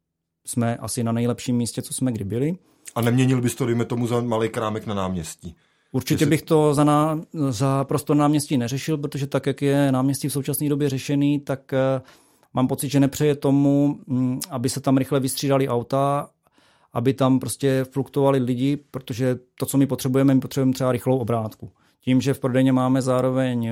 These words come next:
Speaker 1: výdejnu zásilkovny, tak, eh, máme velký pohyb lidí. Těch zásilek vydáváme více než desítky, to znamená, pohybujeme se jakoby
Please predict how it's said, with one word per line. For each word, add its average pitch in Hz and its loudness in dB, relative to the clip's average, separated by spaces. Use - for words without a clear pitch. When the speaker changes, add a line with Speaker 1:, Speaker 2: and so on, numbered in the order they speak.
Speaker 1:
výdejnu 120 -2
zásilkovny, 131 -2
tak, 113 -4
eh, 120 2
máme 127 2
velký 123 0
pohyb 131 -2
lidí. 120 -4
Těch 117 -4
zásilek 123 0
vydáváme 123 -2
více 127 -2
než 131 4
desítky, 131 -2
to 120 -4
znamená, 123 0
pohybujeme 120 -2
se 123 -4
jakoby 117 -6